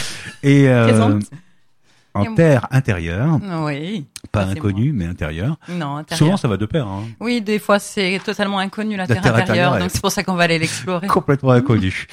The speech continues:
Speaker 3: <laughs>
Speaker 1: Tant que vous lui faites pas du mal,
Speaker 3: Non,
Speaker 1: il faut la
Speaker 3: pas du tout.
Speaker 1: respecter, la terre.
Speaker 3: Tout à fait.
Speaker 1: <laughs> Ça, c'est important. Alors, on vous avait déjà vu il y a quelque temps, euh,
Speaker 2: Il y a un an tout juste, hein, oui, oui, on
Speaker 1: C'était
Speaker 2: avait
Speaker 1: le même stage ?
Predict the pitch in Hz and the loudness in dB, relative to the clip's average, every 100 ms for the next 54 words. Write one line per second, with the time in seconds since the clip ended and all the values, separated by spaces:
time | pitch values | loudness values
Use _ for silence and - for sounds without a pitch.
0 | 226 - 160 147 135 127 - 107 95 92 | -6 0 2 4 4 4 2 0 -2 -4
1 | 123 - _ 214 185 185 165 143 - 110 | -4 -8 _ -14 -12 -12 -12 -8 0 2
2 | 98 - 135 - 90 85 85 80 98 - | 2 0 -2 0 -2 -2 -4 -2 -2 -2
3 | - 151 131 131 - 107 98 - 95 - | -2 0 0 0 -4 -4 -4 -4 -8 -8
4 | 85 - - - - 156 196 214 185 117 | -8 -6 -6 -4 2 2 4 4 4 2
5 | 101 160 220 - 120 - - 117 120 101 | 0 2 0 0 -2 -2 -2 0 0 -2
6 | 90 85 85 95 _ - 208 311 247 254 | -4 -6 -10 -16 _ -14 -4 0 0 -2
7 | 285 254 226 240 - 262 247 190 190 196 | -4 -6 -8 -10 -8 -8 -8 -8 -10 -10
8 | 190 175 151 165 135 139 139 202 233 | -10 -6 -2 0 0 -2 -2 -2 -2